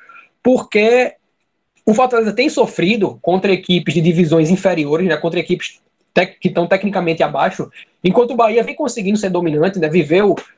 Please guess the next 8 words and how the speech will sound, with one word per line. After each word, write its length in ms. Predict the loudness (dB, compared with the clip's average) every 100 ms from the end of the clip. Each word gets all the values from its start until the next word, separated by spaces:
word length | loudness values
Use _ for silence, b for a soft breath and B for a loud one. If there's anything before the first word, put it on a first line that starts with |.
| B
ah, 440 | 0 2 2 2 2
partidas 400 | -2 -2 -4 -2
oscilantes, 460 | -2 -2 -2 -2 -2
até 160 | -4
partidas 360 | -4 -4 -2 -2
ruins 180 | -2 -4
na 80 | -4
temporada, 520 | -4 -4 -2 -4